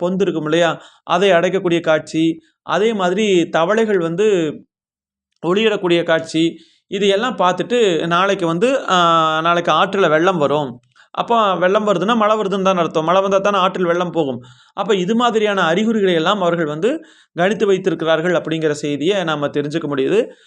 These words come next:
அது மட்டும் இல்லாம இந்த முக்கூடற்பள்ளு அப்படிங்கிற இந்த சிற்றிலக்கியத்துல பார்த்தீங்கன்னா, நெல்லுல எத்தனை வகைகள் இருக்கு, அப்ப நெற்கள்ல நிறைய வகைகள் இருக்கு, அதே மாதிரி மாடுகள்ல நிறைய வகைகள் இருக்கு, மீன்கள்ல நிறைய வகைகள் இருக்கு. அப்ப இதையெல்லாம் எப்படி பயன்படுத்தியிருக்கிறாங்க,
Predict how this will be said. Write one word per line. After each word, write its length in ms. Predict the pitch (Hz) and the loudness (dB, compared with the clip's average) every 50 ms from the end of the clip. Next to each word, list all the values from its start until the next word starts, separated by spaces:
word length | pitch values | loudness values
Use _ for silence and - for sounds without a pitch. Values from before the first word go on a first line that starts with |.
| _ _ | _ _
அது 240 | - 147 165 175 196 | -6 -4 -2 0 0
மட்டும் 240 | 208 208 196 240 233 | -2 0 0 0 0
இல்லாம 440 | 214 196 185 170 170 208 240 254 | 2 2 0 0 0 -2 -2 -2
இந்த 340 | - - 180 170 170 170 165 | -2 -4 -2 0 0 0 0
முக்கூடற்பள்ளு 760 | 170 170 170 175 220 214 214 196 190 185 175 180 208 214 185 - | 0 -4 -2 0 0 0 0 0 -2 -2 -2 0 0 0 0 -2
அப்படிங்கிற 280 | 160 165 160 151 180 | 0 -2 -2 0 0
இந்த 320 | 190 175 156 165 180 190 180 190 | -2 -2 -4 -2 -4 -4 -4 -4
சிற்றிலக்கியத்துல 600 | 185 185 185 196 190 180 180 175 160 160 151 151 | -8 -6 -4 -2 -2 -2 -2 -2 -2 0 -2 0
பார்த்தீங்கன்னா, 560 | - 147 139 - 139 139 135 147 190 226 - - - - - - _ _ - | -2 -2 -2 -2 -6 -6 -4 -2 -2 -2 -2 -4 -12 -20 -20 -20 _ _ -6
நெல்லுல 420 | 156 165 196 220 240 262 269 254 220 | -2 0 2 2 2 2 0 2 0
எத்தனை 320 | 180 - 190 196 180 170 | 0 0 0 0 2 2
வகைகள் 240 | 160 160 170 170 156 | 2 2 2 0 0
இருக்கு, 400 | 143 135 131 - 135 - - _ _ _ _ _ _ _ _ | -2 -2 -4 -6 -8 -10 -10 _ _ _ _ _ _ _ _
அப்ப 160 | - 156 185 175 | -6 -4 -2 0
நெற்கள்ல 480 | 170 185 180 185 196 208 196 190 185 | 0 -2 -2 -2 0 0 2 2 2
நிறைய 360 | 165 160 160 185 208 240 247 | 0 -2 -2 -2 0 0 0
வகைகள் 300 | 202 175 165 170 160 165 | 2 2 0 0 -2 -2
இருக்கு, 400 | 151 139 131 - 151 156 156 - | -2 -2 -4 -2 -2 -2 -2 0
அதே 200 | - 160 156 185 | 0 0 0 0
மாதிரி 280 | 180 175 180 175 165 147 | 0 0 0 0 -2 -2
மாடுகள்ல 540 | 147 147 156 175 202 214 214 214 214 202 185 | -2 0 0 0 0 0 0 0 0 0 0
நிறைய 280 | 156 151 156 165 170 | 0 0 -2 0 0
வகைகள் 320 | 156 147 147 156 147 160 147 | 2 0 0 0 -2 -4 -4
இருக்கு, 440 | 143 135 135 - 147 151 151 151 151 - _ _ _ _ _ - 165 | -4 -4 -4 -6 -6 -4 -4 -6 -8 -14 _ _ _ _ _ -6 -2
மீன்கள்ல 460 | 185 226 247 254 254 226 233 220 196 | 0 0 2 0 0 0 0 0 0
நிறைய 280 | 170 165 160 175 175 165 | 0 0 0 0 2 2
வகைகள் 300 | 156 151 156 151 156 143 | 2 0 0 0 -2 -2
இருக்கு. 380 | 143 139 135 139 151 156 151 | -2 -4 -4 -4 -4 -2 -2
அப்ப 200 | - 160 160 180 | -2 -4 -2 -2
இதையெல்லாம் 340 | 170 156 165 175 202 226 226 | 0 0 0 0 0 0 0
எப்படி 260 | 196 196 196 247 233 | -2 -2 -2 -2 -2
பயன்படுத்தியிருக்கிறாங்க, 1000 | 180 170 160 165 180 180 170 165 165 156 143 135 139 135 131 127 131 139 135 127 | -2 -2 -2 -2 -2 -4 -4 -4 -4 -4 -4 -2 -2 -2 -2 0 0 0 0 0